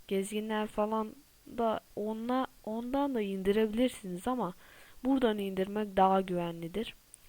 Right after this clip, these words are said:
Bandicam indir, en iyi oyun video ekran kayıt yazılımı tıklıyoruz. Sekmemiz açıldı. Hızlı gidiyorum çünkü artık yeter yani.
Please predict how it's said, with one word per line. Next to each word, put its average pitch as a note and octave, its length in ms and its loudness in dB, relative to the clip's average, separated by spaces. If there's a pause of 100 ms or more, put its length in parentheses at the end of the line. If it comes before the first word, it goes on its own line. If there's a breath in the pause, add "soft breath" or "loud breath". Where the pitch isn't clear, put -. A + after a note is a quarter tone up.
(320 loud breath)
Bandicam A3 640 0
indir, G#3+ 520 -4
en A3 140 -4
iyi F3 160 -8
oyun F#3+ 380 -6
video G3 380 -4 (160)
ekran F#3+ 440 -8
kayıt F3+ 360 -6
yazılımı D#3+ 440 -8
tıklıyoruz. - 760 -8 (720 loud breath)
Sekmemiz F#3 580 -4
açıldı. F3+ 720 -2 (180)
Hızlı G3 300 -2
gidiyorum G3 520 -4
çünkü F#3+ 400 -6 (220)
artık F3+ 460 -8
yeter F#3 400 -2
yani. F3 400 -8